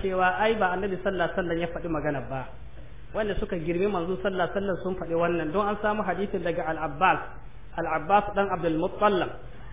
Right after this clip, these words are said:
an samu hadisin. Kai ma har na kasa ga manzo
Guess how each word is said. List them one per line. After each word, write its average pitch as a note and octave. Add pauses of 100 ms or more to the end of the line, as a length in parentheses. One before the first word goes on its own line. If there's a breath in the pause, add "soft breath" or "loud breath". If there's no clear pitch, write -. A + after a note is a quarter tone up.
(140 loud breath)
an F#3
samu F3+
hadisin. D3 (560)
Kai E3+
ma G#3
har B3+ (140)
na A3+
kasa B3
ga F#3+
manzo F3+